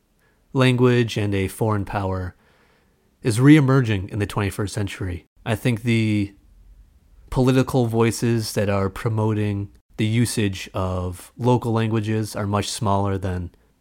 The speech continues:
the voices promoting Mandarin. And ultimately, as the financial ties to China continue to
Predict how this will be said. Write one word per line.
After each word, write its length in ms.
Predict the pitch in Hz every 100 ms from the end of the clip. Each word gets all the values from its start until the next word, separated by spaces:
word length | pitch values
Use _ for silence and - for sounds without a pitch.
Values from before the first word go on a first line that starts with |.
| _ _ _
the 260 | - 113 110
voices 680 | 104 107 107 - 110 98 -
promoting 680 | - 110 110 135 107 92 -
Mandarin. 520 | 104 95 90 90 87 78 _ _ _
And 120 | 131 131
ultimately, 640 | 135 147 135 123 123 123
as 260 | 110 107 -
the 120 | 107
financial 600 | - 117 123 123 135 113
ties 600 | - 104 101 101 - - -
to 260 | - 101
China 480 | 98 - 101 101 101
continue 560 | - 98 - 110 104 98
to 480 | - 101 92 90